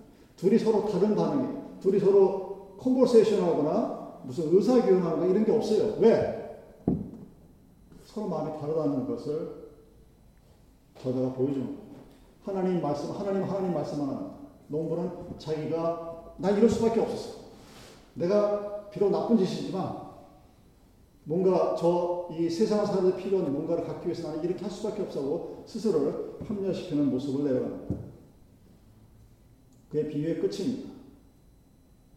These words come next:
이 비유를 들은 당시의 사람들이 이야, 정말 나쁜 사람들,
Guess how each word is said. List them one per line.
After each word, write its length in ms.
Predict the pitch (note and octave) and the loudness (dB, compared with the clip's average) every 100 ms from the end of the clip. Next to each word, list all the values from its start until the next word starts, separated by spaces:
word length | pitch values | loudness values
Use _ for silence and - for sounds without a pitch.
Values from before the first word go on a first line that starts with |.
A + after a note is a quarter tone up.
| - _ _ - - _ _ _ _ _ - - | -20 _ _ -20 -20 _ _ _ _ _ -20 -8
이 140 | G3 A3+ | -4 -2
비유를 420 | E3+ F3+ F3 - | 4 4 6 4
들은 640 | D#3 D3+ C#3 A3+ - - - - - | 2 2 2 2 -2 -8 -16 -16 -6
당시의 340 | C#3+ D3+ B2+ | -4 -4 -4
사람들이 680 | C3+ B2 A2+ C3+ F3 - - - - B2+ | -4 -2 -2 -4 -6 -8 -14 -20 -18 -6
이야, 600 | B2+ B2+ A#2 - - - | -2 -2 -4 -8 -12 -14
정말 400 | C3 D3 F#3 F#3 | -8 -4 -2 -2
나쁜 320 | D3+ - D#3 | -2 -4 -6
사람들, 340 | C#3 B2 A2+ | -4 -2 -2